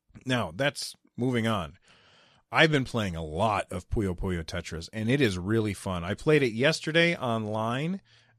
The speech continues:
Um, I didn't get a chance to play it on Tuesday before the show very much. Uh, so I haven't played it very much online before Tuesday, but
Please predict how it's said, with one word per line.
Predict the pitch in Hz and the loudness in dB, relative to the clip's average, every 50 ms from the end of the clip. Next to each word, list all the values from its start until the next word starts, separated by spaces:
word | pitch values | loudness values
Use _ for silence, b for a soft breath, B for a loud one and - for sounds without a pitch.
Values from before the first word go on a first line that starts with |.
| _ - | _ -4
Um, | 120 113 113 110 107 104 101 104 - - - | -2 0 2 2 2 0 -2 -4 -6 -6 -4
I | 120 131 | -2 2
didn't | 143 214 262 269 | 2 2 2 2
get | 220 226 202 | 2 2 2
a | 170 | 0
chance | - - - 151 151 151 - | 0 0 -2 0 -2 -2 -4
to | - 95 | -8 -10
play | - - 135 131 131 | -6 0 2 4 4
it | 123 117 | 4 4
on | 113 110 98 | 2 0 -2
Tuesday | - - 156 139 120 107 113 107 104 101 98 98 | -4 -4 -4 -4 -2 0 2 2 2 2 0 -2
before | - 107 98 - - 127 117 113 107 | -4 -8 -10 -6 -2 0 2 2 2
the | 101 90 | 0 -2
show | - - - 113 104 98 90 | -4 -2 0 0 2 0 0
very | 85 95 101 98 92 92 | -2 -2 -2 0 0 -2
much. | 92 95 90 80 - - - - - b b b b b b | -2 -4 -4 -6 -8 -10 -12 -12 -14 b b b b b b
Uh, | b - 95 | b -6 -4
so | - - 131 | -2 0 0
I | 135 | 2
haven't | 160 202 214 208 120 | 4 4 2 2 -2
played | - - 156 151 127 | -2 0 2 2 2
it | 120 107 | 0 0
very | 117 120 117 110 | 0 0 0 0
much | 110 110 107 104 - | 0 0 -2 -2 -4
online | 92 107 110 110 104 104 107 107 104 101 92 | -4 -4 -4 -2 -2 -2 -2 -2 -2 -2 -4
before | 92 90 - - 95 90 | -6 -6 -6 -4 -4 -4
Tuesday, | 87 - - 107 101 92 87 - 82 82 | -4 -4 -6 -4 -4 -4 -6 -6 -8 -6
but | 82 98 104 92 | -4 -6 -6 -6